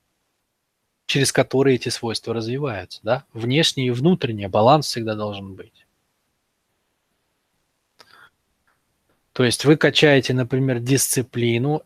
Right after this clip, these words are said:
и это выражено каким-то проектом, либо вы спортом занимаетесь, либо деньги зарабатываете, либо чем-то управляете, но где вы применяете эту дисциплину, иначе не пойдёт. То есть, понимаете, чтобы,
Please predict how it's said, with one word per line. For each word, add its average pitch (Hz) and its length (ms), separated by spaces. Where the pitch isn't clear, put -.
и 165 200
это 165 320
выражено 151 760
каким-то 147 520
проектом, 113 720
либо 135 220
вы 123 120
спортом 113 560
занимаетесь, 107 720
либо 113 220
деньги 113 340
зарабатываете, 107 800
либо 113 240
чем-то 117 360
управляете, 110 840
но 117 140
где 123 240
вы 123 120
применяете 151 760
эту 110 160
дисциплину, 101 680
иначе 101 340
не 113 160
пойдёт. 156 460
То - 80
есть, - 160
понимаете, 151 480
чтобы, 123 540